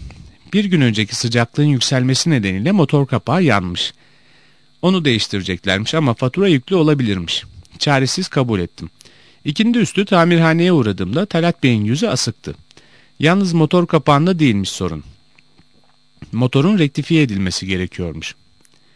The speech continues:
Tabii ona da razı oldum. Fatura da epeyce yükseldi. Tamirat tamamlandığında Talat Bey beni teselli etmek için, "Size epeyce yük oldu ama böylece motorunuz da sıfırlandı. Garanti daha en az yüz elli bin kilometre yapar," dedi.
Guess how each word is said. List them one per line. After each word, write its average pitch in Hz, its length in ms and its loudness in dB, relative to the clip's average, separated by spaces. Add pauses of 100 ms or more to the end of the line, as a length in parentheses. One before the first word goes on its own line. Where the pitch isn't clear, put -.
(380)
Tabii 202 260 0
ona 214 240 2
da 123 120 4
razı 92 320 0
oldum. 82 240 -6 (380)
Fatura 165 360 2
da 165 80 0
epeyce 139 360 0
yükseldi. 90 500 -2 (760)
Tamirat 196 480 2
tamamlandığında 160 760 2
Talat 175 380 0
Bey 143 180 2
beni 160 200 2
teselli 175 460 0
etmek 98 300 -2
için, 196 260 -4
"Size 185 500 0
epeyce 190 420 2
yük 196 220 2
oldu 117 240 0
ama 120 260 0 (420)
böylece 190 340 6
motorunuz 170 540 2
da 214 80 0
sıfırlandı. 123 720 0 (200)
Garanti 151 520 2
daha 160 260 4
en 180 220 0
az 175 240 0 (380)
yüz 156 180 2
elli 208 260 2
bin 196 120 2
kilometre 165 520 2
yapar," 98 340 -2
dedi. 82 200 -6